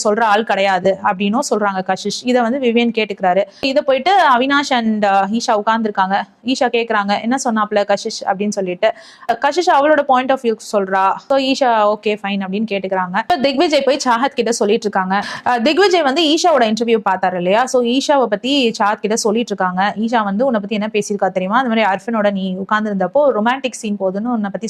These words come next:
சொல்லியிருக்கா" அப்படின்னு வந்து திக்விஜய் சொல்றாரு. "நிஜமாவான்னு?" இவங்க கேக்குறாங்க. "ஆமா, இன்டர்வியூவர் அப்படிதான் சொன்னாரு" அப்படின்னு திக்விஜய் சொல்றாரு. அவினாஷ், விவியன், ஈஷா இவங்க மூணு பேரை பத்தி பேசும்பொழுது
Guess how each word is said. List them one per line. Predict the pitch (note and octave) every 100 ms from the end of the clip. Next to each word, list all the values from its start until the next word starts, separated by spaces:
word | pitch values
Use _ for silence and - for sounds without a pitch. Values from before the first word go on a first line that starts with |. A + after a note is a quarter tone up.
| -
சொல்லியிருக்கா" | G3 G3+ G3 F#3+ F#3+ - - - - C#4+
அப்படின்னு | A#3+ B3
வந்து | D4+ A#3+ D4
திக்விஜய் | A#3+ B3 A#3 A3+
சொல்றாரு. | A3 G3+ G3+ F#3+ B3 E4 -
"நிஜமாவான்னு?" | G#3 G#3 B3+ B3 A3+ A3
இவங்க | G#3+ G3+
கேக்குறாங்க. | G3 G3 A3
"ஆமா, | A3+ B3 G#3+
இன்டர்வியூவர் | G#3+ B3 A#3 G3+
அப்படிதான் | F3 E3+ A3 G#3+
சொன்னாரு" | G3 G3+ F#3 F#3+
அப்படின்னு | F3+ A#3 G3
திக்விஜய் | G3+ F#3+ F#3+ F#3
சொல்றாரு. | F3+ F3+ A3+ -
அவினாஷ், | C#4 C#4+ C#4+ -
விவியன், | A#3+ B3 B3+ C4
ஈஷா | B3+ B3 B3
இவங்க | A#3+ B3
மூணு | C4 B3+
பேரை | A#3+
பத்தி | A#3 A#3+
பேசும்பொழுது | A#3 A3+ A#3+ A3 G#3+ A3